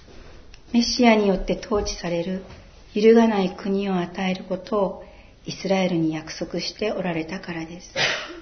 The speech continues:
神が約束してくださったメシアの現れは、先民イスラエルにとっては神から与えられた特権であり、大きな希望、光でした。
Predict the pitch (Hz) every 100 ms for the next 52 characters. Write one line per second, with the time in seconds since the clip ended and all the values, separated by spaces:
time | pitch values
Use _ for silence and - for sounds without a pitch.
0 | - - - - - - - - - -
1 | - - - - 254 240 214 185 180 -
2 | 202 - 208 - 208 - 202 196 220 214
3 | - 185 165 - 190 202 - 196 175 165
4 | 160 165 180 175 165 160 160 - - -
5 | - - - - - - - 226 214 214
6 | 214 214 180 - 214 233 240 202 185 180
7 | - - 180 185 - - - - - -
8 | 214 190 185 175 170 170 196 196 190 185
9 | 185 196 185 185 - 185 180 180 190 190
10 | 175 - - - - - - - - 240
11 | 214 - 190 170 - 165 180 170 165 -
12 | - - - - - 208 196 165 - -
13 | 151